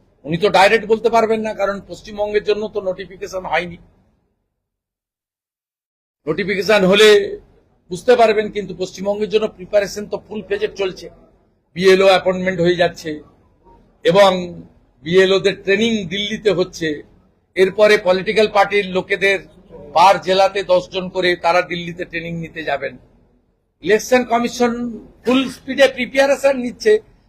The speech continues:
আমরা as a ন্যাশনাল পার্টি আমরা সমস্ত জিনিস দেখছি, করছে। যতক্ষণ না ফাইনাল নোটিফিকেশন হচ্ছে যে আমরা আগস্টে করব,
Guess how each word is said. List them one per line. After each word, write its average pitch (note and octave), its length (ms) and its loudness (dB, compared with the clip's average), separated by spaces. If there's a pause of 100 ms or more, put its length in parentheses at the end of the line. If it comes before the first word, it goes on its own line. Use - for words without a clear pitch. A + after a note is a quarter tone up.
আমরা G#3 240 4 (140)
as G3 200 0
a A#3+ 40 8 (560)
ন্যাশনাল A#3 420 2 (120)
পার্টি A3+ 280 2 (640)
আমরা G3+ 240 0
সমস্ত A3+ 400 -2 (120)
জিনিস A3 200 -2 (140)
দেখছি, A3+ 260 0 (220)
করছে। F#3+ 260 -4 (360)
যতক্ষণ A#3+ 560 0
না B3+ 60 4 (120)
ফাইনাল A3+ 300 0 (100)
নোটিফিকেশন A#3 640 -2
হচ্ছে F3 220 -4 (340)
যে F#3+ 140 -2
আমরা A3 220 4
আগস্টে G3+ 320 0
করব, F#3+ 220 0